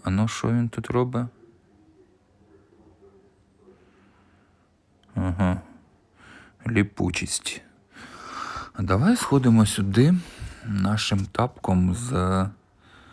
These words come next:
газелькою. Я розумію, що газелька тут, е, слабо відіграє,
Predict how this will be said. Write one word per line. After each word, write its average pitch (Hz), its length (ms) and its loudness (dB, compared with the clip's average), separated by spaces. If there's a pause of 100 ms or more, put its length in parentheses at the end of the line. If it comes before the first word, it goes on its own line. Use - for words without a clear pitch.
(460)
газелькою. 92 960 -2 (880)
Я 220 120 2
розумію, 113 460 4
що 95 180 -2
газелька 92 480 0
тут, - 440 -6
е, 90 300 -2
слабо 90 680 0
відіграє, 90 880 -2